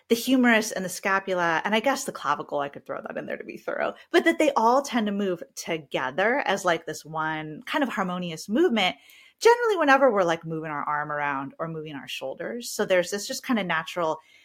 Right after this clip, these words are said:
coordinated, cohesive movement that our nervous system automatically, uh, coordinates and makes happen for us. Um, I don't know, Travis, if you find this to be the case in, like, the fitness,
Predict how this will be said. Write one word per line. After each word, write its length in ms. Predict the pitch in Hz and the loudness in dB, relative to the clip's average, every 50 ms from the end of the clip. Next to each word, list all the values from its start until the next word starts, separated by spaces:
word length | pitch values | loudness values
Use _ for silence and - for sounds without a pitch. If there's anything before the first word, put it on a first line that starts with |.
| _ _ | _ _
coordinated, 880 | - - - 392 381 370 381 370 359 359 349 349 349 339 320 320 247 - | -10 -2 2 4 4 4 4 2 0 -2 -2 0 0 0 0 0 -2 -4
cohesive 540 | - - 262 240 - 220 208 214 - 185 165 | -4 -2 -2 -2 0 -2 -2 -2 -4 -6 -4
movement 560 | 185 208 240 247 226 202 226 226 214 208 - - _ _ _ _ _ _ _ | -2 0 2 2 2 0 0 0 0 -2 -4 -6 _ _ _ _ _ _ _
that 100 | - 220 | 4 6
our 120 | 214 208 208 | 6 6 6
nervous 360 | 208 240 262 277 254 269 - | 6 6 6 6 4 2 2
system 300 | - 214 - - 196 180 - | 0 -2 -2 -2 -2 0 2
automatically, 880 | 165 170 175 170 165 156 151 147 160 160 - 160 160 151 151 151 147 147 | 2 2 2 0 0 -2 -2 -2 -2 -4 -4 -6 -4 -4 -4 -4 -6 -4
uh, 280 | - 156 151 139 131 135 - | -4 -2 -2 -2 -4 -6 -10
coordinates 680 | - - - 165 160 156 180 185 208 214 - - - - - | -8 -4 -2 -2 -2 -2 -4 -6 -6 -6 -8 -10 -12 -10 -8
and 120 | - 170 165 | -8 -8 -8
makes 280 | 165 156 156 - - | -10 -12 -14 -14 -14
happen 400 | - - 247 269 - - 233 233 | -10 -8 -8 -6 -6 -8 -8 -8
for 180 | - - - - | -8 -8 -8 -8
us. 380 | - - - - - - - - - - - - - - - - - - | -8 -10 -10 -10 -10 -12 -12 -14 -18 -20 -20 -20 -20 -20 -20 -12 2 6
Um, 320 | - 254 254 233 220 220 - | 8 8 8 6 2 0 0
I 60 | - 294 | 0 4
don't 80 | 427 | 6
know, 280 | 587 679 659 605 508 440 427 | 6 6 6 6 4 4 4
Travis, 320 | - 330 294 233 233 - | 4 2 4 4 2 0
if 160 | 208 208 - | -2 -4 -4
you 120 | 185 202 214 | -6 -6 -6
find 320 | 208 - 196 185 175 170 | -2 -2 -2 -2 -2 -2
this 220 | 165 165 - - | -6 -8 -8 -10
to 140 | - - 170 | -10 -10 -8
be 80 | 156 180 | -6 -6
the 100 | 160 165 | -6 -6
case 320 | - - 165 160 156 - | -6 -4 -4 -4 -4 -6
in, 140 | - 180 175 | -8 -6 -6
like, 200 | 175 170 160 _ | -6 -6 -8 _
the 60 | - 160 | -14 -14
fitness, 720 | - - - - 175 170 175 170 165 - - - - - | -12 -10 -10 -8 -8 -8 -8 -8 -8 -8 -10 -10 -12 -14